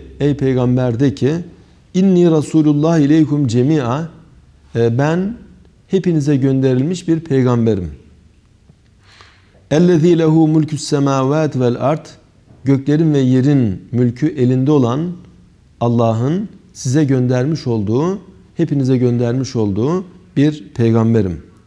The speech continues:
"La ilahe illahu", ondan başka ilah yok. "Yuhyi ve yumit",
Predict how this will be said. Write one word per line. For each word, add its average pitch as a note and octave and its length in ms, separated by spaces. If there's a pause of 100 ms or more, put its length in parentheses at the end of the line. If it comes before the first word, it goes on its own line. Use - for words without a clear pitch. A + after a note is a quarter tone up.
(920)
"La D3+ 280
ilahe B2 480
illahu", A2+ 760 (420)
ondan B2+ 340
başka A#2 220
ilah G#2 360
yok. D3 400 (340)
"Yuhyi B2 480
ve A#2 360
yumit", A2 520